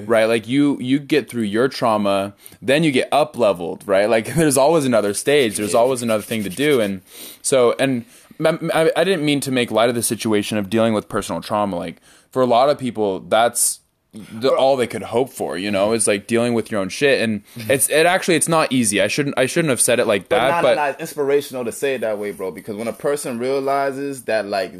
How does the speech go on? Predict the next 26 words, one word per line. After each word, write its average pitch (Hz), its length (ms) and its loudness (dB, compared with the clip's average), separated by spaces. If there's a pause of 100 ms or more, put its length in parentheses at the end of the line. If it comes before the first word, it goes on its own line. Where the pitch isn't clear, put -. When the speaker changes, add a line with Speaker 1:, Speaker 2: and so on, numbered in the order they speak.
(120)
Speaker 2:
their 131 480 -6
own 117 360 -8
life 120 320 -10
is 90 120 -14
stacked 104 380 -10
up - 220 -14
on 95 440 -12
millions 110 360 -6
of 85 160 -14
other 110 160 -6
lives 127 360 -4
that 98 160 -4
have 87 160 -10
lived 98 260 -8
on 92 240 -8
Earth, 131 260 -4
it 90 100 -10
makes 107 280 -10
you 110 80 -10
think 101 240 -16
less 95 240 -10
of 85 100 -14
your 85 200 -10
own 78 160 -14
problems. - 540 -14
You - 40 -20